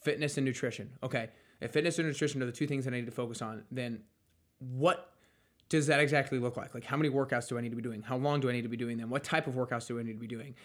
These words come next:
With nutrition, what meals do I need to be eating? Uh, what do they look like? How many servings of vegetables? What time of day? All these different things, right? There's a lot of different variables into fitness and nutrition. So we have to get really narrow in our focus as to, like, okay,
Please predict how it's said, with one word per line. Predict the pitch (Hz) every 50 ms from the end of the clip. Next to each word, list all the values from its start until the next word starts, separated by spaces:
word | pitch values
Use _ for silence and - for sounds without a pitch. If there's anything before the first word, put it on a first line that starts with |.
| - - -
With | - 139 139 143
nutrition, | 147 123 - 165 160 - 135 117 117
what | 131 147 147 160
meals | 156 156 151 143
do | 143 135
I | 127
need | 123 120
to | 117 120
be | 120 113
eating? | 92 123 117 117 117 113
Uh, | 85 92 117 117 117 107 - - - 131 127 131 143 -
what | 147 135 143
do | 139
they | 127 131
look | 131 147 147 147
like? | 135 120 -
How | 139 135
many | 135 135
servings | 127 - 143 135 135 131 123
of | 123 123
vegetables? | 147 143 143 - 123 127 120 120
What | 127 135 135
time | - 139 139 135
of | 131
day? | 127 147 156 151 143 135 123 110 - - - - - -
All | - - 170 185
these | 165 156
different | 151 160 127 131 123
things, | 143 131 123 123
right? | 131 117 110
There's | 135 127
a | 135
lot | 127 131 139 151 170
of | 160 -
different | - 160 156 - 147 120 127
variables | 135 175 190 190 170 147 127 120 123 113 113 131 - - - - - _ _ _ _
into | - 151 147 139 - - 147 135 131 131 127 - -
fitness | - 160 143 139 135 - -
and | 135
nutrition. | 131 123 - - 175 151 - 123 117
So | - -
we | 131 139
have | 151 147
to | 196
get | 160 165 - -
really | 135 131 143 170 175 175 170
narrow | 151 143 143 143 143 139 139 131 131 135 147 175 202 202 - - - _ _ _ _ _ _ -
in | 151 147
our | 135 131
focus | 131 - - 151 135 139 139 117 - 131
as | 123 123 -
to, | - 123
like, | 120 113 -
okay, | - 165 - 151 120 -